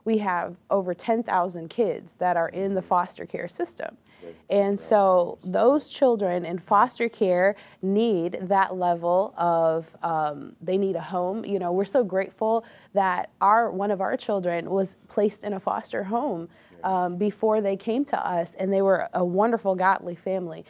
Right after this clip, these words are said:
Speaker 1: We need more of those. Um, so awareness for that need. We also have the need for, um, of those, about two percent will be, uh, will require to be adopted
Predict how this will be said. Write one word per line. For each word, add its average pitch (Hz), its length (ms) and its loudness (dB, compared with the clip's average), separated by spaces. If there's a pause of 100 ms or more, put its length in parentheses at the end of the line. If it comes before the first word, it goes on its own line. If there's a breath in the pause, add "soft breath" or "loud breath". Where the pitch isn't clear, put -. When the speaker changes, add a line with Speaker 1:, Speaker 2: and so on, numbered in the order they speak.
(140 soft breath)
Speaker 1:
We 254 140 4
need 240 320 2
more 196 320 2
of 170 220 -6
those. 165 520 0 (320 soft breath)
Um, 175 300 0
so 180 240 2
awareness 196 640 2
for 180 140 0
that 175 280 0
need. 165 300 -6
We 185 140 -6
also 190 340 -4
have 180 260 -4
the 190 80 -8
need 185 420 -4
for, 185 320 -2 (280 loud breath)
um, 180 280 -4
of 202 300 4
those, 208 520 2
about 185 340 0
two 277 240 -2
percent 190 560 -2
will 196 160 0
be, 190 440 0 (100)
uh, 170 440 -2 (240)
will 208 240 2
require 196 640 2 (260 soft breath)
to 226 160 -2
be 202 240 2
adopted - 640 -4